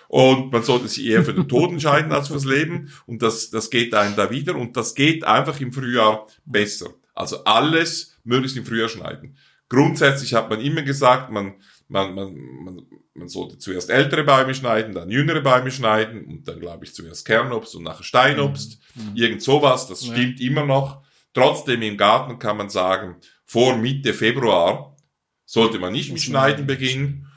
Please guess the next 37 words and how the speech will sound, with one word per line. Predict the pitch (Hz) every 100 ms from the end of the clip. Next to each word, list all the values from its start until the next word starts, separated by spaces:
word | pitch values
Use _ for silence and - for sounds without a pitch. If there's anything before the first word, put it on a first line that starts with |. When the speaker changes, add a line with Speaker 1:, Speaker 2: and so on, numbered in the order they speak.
| _
Speaker 1:
Und | 101 95
dann | 110 135
kann | 139 123
man | 113
das | 104 101
machen. | 92 - - -
Es | 110 107 -
ist | 175 208 - 165
auch | 143
keine | 151 135 135 143
Katastrophe, | 131 123 110 - 117 143 139
wenn | 120 120
Sie |
es | 117
mal | 113
verpasst | 107 - 135 151 -
haben, | 143 139 139 - - -
wenn | 110
Sie | 110
zwei | - 113 131
Monate | 135 139 131 139 135
lang | 117 117
mit | 107 107
Ihrer, | - 104 98 90 - _ -
äh, | 98 92
Frau | 95 110 139
diskutiert | 139 - 117 135 151 139
haben, | 131 139 120
ob | 113
man | 117 107
jetzt | 98 -
schneiden | 110 110 110
solle | 110 107 107 101
oder | 92
nicht | 101 127 143 -
oder | 90 92
wie. | 101 170 262 -